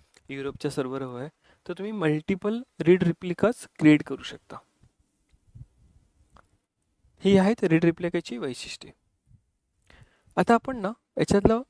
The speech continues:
फरक जाणून घेऊया की रीड रिप्लिका आणि मल्टी एजेडमध्ये काय फरक आहे.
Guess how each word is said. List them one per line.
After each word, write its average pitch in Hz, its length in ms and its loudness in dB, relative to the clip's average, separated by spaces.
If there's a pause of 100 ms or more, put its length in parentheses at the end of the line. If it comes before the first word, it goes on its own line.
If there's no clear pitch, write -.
(200)
फरक 196 320 0 (140)
जाणून 131 320 -8
घेऊया 123 320 -8 (360)
की 196 120 8
रीड 180 200 2
रिप्लिका 214 500 0 (100)
आणि 175 220 2
मल्टी 160 440 0
एजेडमध्ये 175 540 2
काय 156 220 2
फरक 117 340 -10
आहे. 107 260 -8